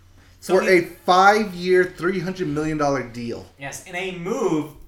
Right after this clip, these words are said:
Speaker 1: reminiscent of their, uh, Ava DuVernay pickup
Speaker 2: Mm-hmm.
Speaker 1: from, uh, late last year. Netflix has taken a big player in T V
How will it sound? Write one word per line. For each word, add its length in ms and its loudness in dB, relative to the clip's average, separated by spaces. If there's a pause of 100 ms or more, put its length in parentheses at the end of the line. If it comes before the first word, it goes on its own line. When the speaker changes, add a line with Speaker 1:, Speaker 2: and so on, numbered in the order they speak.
(100)
Speaker 1:
reminiscent 640 -8
of 340 -8
their, 500 -8
uh, 520 -8
Ava 260 -10
DuVernay 640 -14 (960)
pickup 380 -12
Speaker 2:
Mm-hmm. 80 -20 (600)
Speaker 1:
from, 600 -14
uh, 200 -14
late 220 -14
last 340 -6
year. 300 -18 (560)
Netflix 340 -4
has 180 -6
taken 300 -6
a 280 -8
big 560 -4
player 440 -6
in 200 -10
T 280 -10
V 540 -10